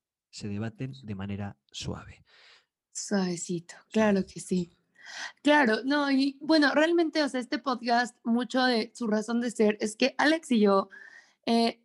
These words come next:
Speaker 2: literalmente desde que nos conocemos hemos hablado por lo menos una hora diario por teléfono. O sea,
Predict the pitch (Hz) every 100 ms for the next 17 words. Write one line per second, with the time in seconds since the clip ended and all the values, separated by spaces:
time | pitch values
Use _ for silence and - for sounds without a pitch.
0 | _ - 277 277 269 330 359 349 392 359
1 | 208 202 202 202 226 208 208 254 277 277
2 | 262 262 220 214 220 226 220 202 202 220
3 | 233 - 240 247 240 220 220 226 226 208
4 | 226 233 226 226 233 233 190 - 196 202
5 | - - _ 214